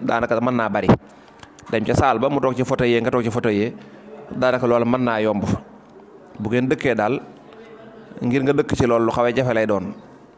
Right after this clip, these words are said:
Da ngeen a dëkk bokk fu ngeen nekk. Wala ngeen nekk ci am néeg, néeg bi lépp ñu def ci ay matelas, nga ne bu toogee ci kaw matelas, mënoo lu toog ci kaw am matelas rek, ndax noon, noonu la demee. Subaat ba tey mënoo ca dara.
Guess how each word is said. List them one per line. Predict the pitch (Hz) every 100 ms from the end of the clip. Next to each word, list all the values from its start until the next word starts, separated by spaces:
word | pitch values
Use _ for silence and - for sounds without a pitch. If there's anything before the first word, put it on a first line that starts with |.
| - -
Da | - 113
ngeen | 117
a |
dëkk | 120 131 117
bokk | 127 127
fu | 135
ngeen | 131 113
nekk. | 110 - - - - - - -
Wala | - 117
ngeen | 127 135
nekk | 139
ci | 123 135
am | 123
néeg, | 123 143
néeg | 139 127 135 107
bi | 139 - - - - - - - - - -
lépp | 117 139
ñu | 135 135
def | 131
ci | -
ay | 143
matelas, | 117 110 113 147
nga | 127
ne | 120
bu | 123
toogee | 143 135
ci | 120
kaw |
matelas, | 120 120 113 117
mënoo | 131 135
lu | 127 139
toog | 143
ci | 139
kaw | 123
am | 120
matelas | 117 110 101
rek, | 104
ndax | 117 110
noon, | 117 120
noonu | 127 127
la | 113
demee. | 107 101 - - - - - - - - - - - - -
Subaat | - 117 113
ba | 110
tey | 117
mënoo | 113 113 104
ca | 104
dara. | 101 113